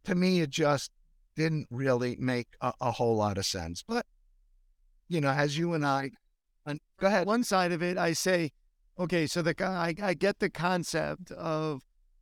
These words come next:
Speaker 2: giving the officers some protections, but I also, uh, never like that because it's arbitrary.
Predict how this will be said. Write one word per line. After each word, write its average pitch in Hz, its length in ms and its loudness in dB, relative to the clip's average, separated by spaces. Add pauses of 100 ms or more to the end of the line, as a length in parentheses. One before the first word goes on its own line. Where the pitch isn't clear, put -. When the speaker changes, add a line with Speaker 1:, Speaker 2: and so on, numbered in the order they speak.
(140)
Speaker 2:
giving 180 400 2
the 156 240 2 (420)
officers 160 840 -2
some 165 320 -2
protections, 160 800 -2
but 160 160 -2
I 165 240 -2
also, 170 680 0
uh, 160 80 -6
never 170 320 0
like 170 280 0
that 147 300 -4
because 156 320 -2
it's 156 160 -2
arbitrary. 151 760 -2